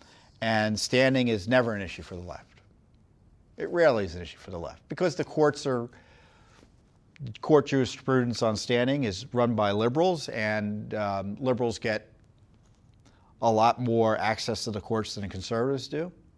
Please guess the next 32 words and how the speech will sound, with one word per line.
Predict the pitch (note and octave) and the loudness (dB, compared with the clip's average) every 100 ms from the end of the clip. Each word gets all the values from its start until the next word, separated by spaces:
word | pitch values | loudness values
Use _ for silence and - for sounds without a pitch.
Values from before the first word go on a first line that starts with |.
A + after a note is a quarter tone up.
| _ - - _ _ - | _ -20 -20 _ _ -8
Uh, | G2 | -4
we've | G#2+ A#2+ | -2 -2
seen | - A#2 | -2 -2
this | A2 - | -4 -4
directly | A2 G2+ G#2+ - C3+ | -4 -2 -4 -4 -4
where | B2 G2+ G2 | -4 -4 -4
we | A#2 | -4
basically | G#2+ G#2+ G2+ - - A2+ G2+ | -2 -2 -2 -4 -6 -4 -4
have | F#2 | -6
pursued | F#2 - A2+ G#2+ | -8 -6 -6 -2
basic | G#2+ - G2 | -4 -4 -10
standing | - G#2 G#2+ G#2+ | -6 -4 -2 -4
issues | A2 - A#2+ G#2 | -6 -6 -6 -6
that | G#2 | -4
anyone | B2 A2 G2+ | -2 -2 -2
else | G2+ G#2+ | -4 -6
would | A2 | -6
be | G#2+ | -6
able | G#2+ G#2+ | -6 -6
to | |
pursue, | G2 G#2+ - A2 A#2+ - - - - | -8 -10 -4 -4 -4 -8 -20 -20 -10
but | - G#2+ | -2 -2
we | G#2 A#2 | 0 -2
can't. | - A2 A#2 D3 G#2+ | -2 -2 -2 -4 -8
We | G2+ | -8
had | F#2+ G#2+ | -4 -6
some | - G2+ | -6 -8
Obamacare | F#2 G2 G2+ A2 B2 A#2+ A#2+ | -6 -4 -4 -4 -4 -2 -4
issues | A2 C3 B2 | -4 -6 -4
on | B2 | -6
that | B2 | -6
regard. | C3+ C3 C3+ | -6 -4 -4